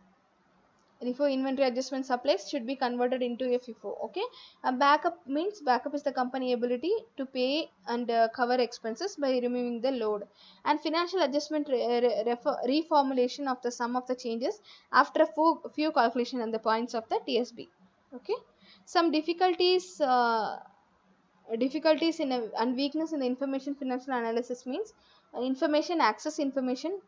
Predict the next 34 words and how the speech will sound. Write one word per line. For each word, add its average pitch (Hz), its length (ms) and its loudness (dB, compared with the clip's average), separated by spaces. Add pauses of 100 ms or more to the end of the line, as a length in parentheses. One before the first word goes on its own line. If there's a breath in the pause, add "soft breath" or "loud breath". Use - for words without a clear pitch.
thousands 302 380 4
of, 269 160 0
uh, 262 60 -2
companies 247 480 -2
from 254 200 -2
around 220 400 0
the 233 80 2
world 226 240 0
has 233 280 -4
been 233 200 -6
widely 226 440 0
available 220 520 0
in 262 160 0
recent 220 320 -4
years. 277 280 0 (320 loud breath)
So 285 180 6
these 359 300 4
sources 294 320 4
of 330 120 0
information 277 500 -2
in 269 120 0
a 247 60 -2
countless 247 480 -2
numbers 240 400 -2
up - 240 -2
through 339 240 -2 (280 loud breath)
World's 269 320 2
Wide 226 220 0
Web. 202 160 2 (380)
The 247 100 0
companies 269 460 2
in 262 100 0
the 233 100 0
world 240 280 2